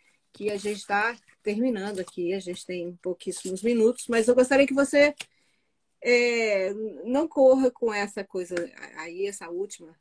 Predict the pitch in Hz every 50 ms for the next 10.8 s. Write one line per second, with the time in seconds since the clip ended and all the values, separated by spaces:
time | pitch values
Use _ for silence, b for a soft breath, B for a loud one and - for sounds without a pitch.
0 | _ _ - 180 165 170 - - 170 165 175 202 220 214 196 - 190 170 - 175
1 | 170 - - 170 - 175 - - 165 160 170 - - - 170 160 - - - -
2 | _ _ - 165 165 165 165 - - - - 165 180 185 - _ 180 185 - 190
3 | 190 - - 202 196 196 185 190 190 - 190 175 175 - - 226 220 202 185 196
4 | 196 - 190 - - - 175 165 165 - - 175 175 185 190 196 196 _ _ _
5 | _ _ _ _ _ _ - 196 196 202 190 185 185 190 - - 196 190 185 190
6 | 185 - 180 170 - 185 - 185 175 175 180 - - 180 - 190 185 185 - 175
7 | 175 175 175 170 - _ 185 175 175 170 - 196 220 226 247 233 - 196 185 -
8 | _ - 175 175 185 196 - - - - _ _ _ _ _ _ _ _ _ _
9 | - - 190 185 170 175 170 175 170 175 170 - - 180 170 170 170 170 165 165
10 | 165 165 165 170 175 - _ - 214 _ _ - 185 180 -